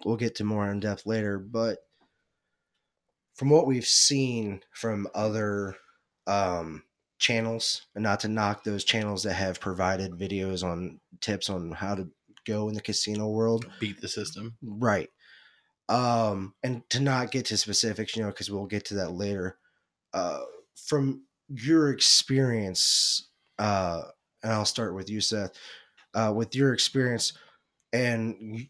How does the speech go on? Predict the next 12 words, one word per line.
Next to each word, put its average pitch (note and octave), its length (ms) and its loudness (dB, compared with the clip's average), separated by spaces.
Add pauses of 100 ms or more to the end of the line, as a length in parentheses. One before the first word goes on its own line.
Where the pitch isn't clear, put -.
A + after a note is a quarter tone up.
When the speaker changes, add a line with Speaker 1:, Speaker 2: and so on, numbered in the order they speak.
(160)
Speaker 1:
um, F2+ 600 0 (460)
you A2 100 -6
know, G2 80 -2
your F#2+ 200 -2
skill B2+ 380 2
set, F#2+ 360 2 (320)
what, A#2 540 -2 (380)
what A2+ 240 -2
are A#2 40 -2
you A#2 140 -2
looking G#2+ 600 -4
to, F#2 600 -4